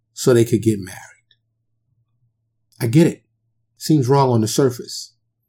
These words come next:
And like I said, I do not know Aaliyah. I mean, no disrespect to her at all.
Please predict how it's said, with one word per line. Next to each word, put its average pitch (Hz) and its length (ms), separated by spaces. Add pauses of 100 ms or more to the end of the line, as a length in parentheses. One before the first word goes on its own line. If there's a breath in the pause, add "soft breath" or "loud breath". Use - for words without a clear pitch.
(200)
And 120 80
like 113 160
I 127 40
said, 117 180
I 123 120
do 120 120
not 117 260
know 117 220
Aaliyah. 127 440
I - 40 (480)
mean, 101 200
no 120 180
disrespect 117 680
to 113 100
her 113 180
at 107 100
all. 110 420